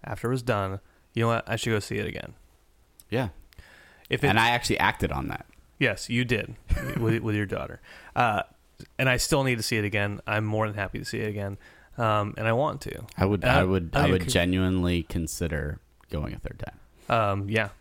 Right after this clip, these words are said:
Speaker 1: Um,
Speaker 2: Not,
Speaker 1: so
Speaker 2: not to say that I will, but I would consider it.
Speaker 1: All right. Well,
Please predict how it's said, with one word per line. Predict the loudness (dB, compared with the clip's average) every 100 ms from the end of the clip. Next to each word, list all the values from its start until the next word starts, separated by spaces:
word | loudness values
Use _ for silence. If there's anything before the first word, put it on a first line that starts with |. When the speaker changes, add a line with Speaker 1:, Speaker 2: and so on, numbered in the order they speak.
| -20 -20 -20 -20 -8 0
Speaker 1:
Um, | 2 2 0 0
Speaker 2:
Not, | 2 4
Speaker 1:
so | 4
Speaker 2:
not | 2
to | 0
say | 0
that | 2
I | 0
will, | -2 -6
but | -6
I | -6
would | -8
consider | -10 -12 -12 -14
it. | -18 -12 -2
Speaker 1:
All | -2
right. | -2 -6
Well, | -4 -4